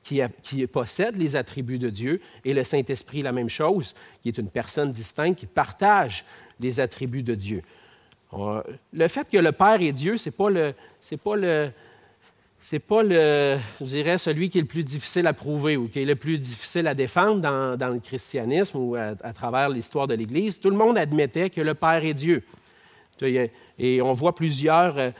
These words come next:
passages dans le Nouveau Testament qui nous parlent du Père, euh, comme étant Dieu. Entre autres, dans Matthieu six, lorsque Jésus, euh, entre autres, nous, euh, nous,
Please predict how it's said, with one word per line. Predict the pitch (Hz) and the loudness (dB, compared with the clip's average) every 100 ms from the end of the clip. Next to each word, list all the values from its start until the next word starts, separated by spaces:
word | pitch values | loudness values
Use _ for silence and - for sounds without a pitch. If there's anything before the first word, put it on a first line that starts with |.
| - - | -20 -8
passages | - 139 127 170 175 | 2 2 4 2 2
dans | 147 | 2
le | |
Nouveau | 135 139 | 0 -2
Testament | 147 127 127 127 196 | -4 -4 -4 -2 -2
qui | - | -2
nous | 127 131 117 _ | -2 -2 -6 _
parlent | 147 165 156 | 0 0 -2
du | 120 110 | -4 -8
Père, | - 165 185 104 - - - - _ | 2 6 6 2 -8 -20 -20 -20 _
euh, | 113 | -4
comme | 156 147 | 0 2
étant | 139 160 156 | 2 0 0
Dieu. | 127 104 123 90 | -2 -4 -4 -4
Entre | 104 120 | -8 -2
autres, | 165 175 | 2 2
dans | 147 | 2
Matthieu | 143 135 - 143 | 0 -2 -4 -6
six, | - 247 254 - | -4 -6 -8 -8
lorsque | 127 - 139 | -10 -4 -4
Jésus, | 120 127 127 160 - _ - - _ _ - - | -2 -4 -2 -4 -6 _ -20 -20 _ _ -18 -8
euh, | 113 104 92 _ - - | -6 -6 -12 _ -20 -12
entre | - 131 - 170 | -6 -6 -2 0
autres, | 170 135 | 0 0
nous, | 143 131 | -2 0
euh, | 127 107 - _ _ _ | 0 -2 -12 _ _ _
nous, | 123 131 | -4 -2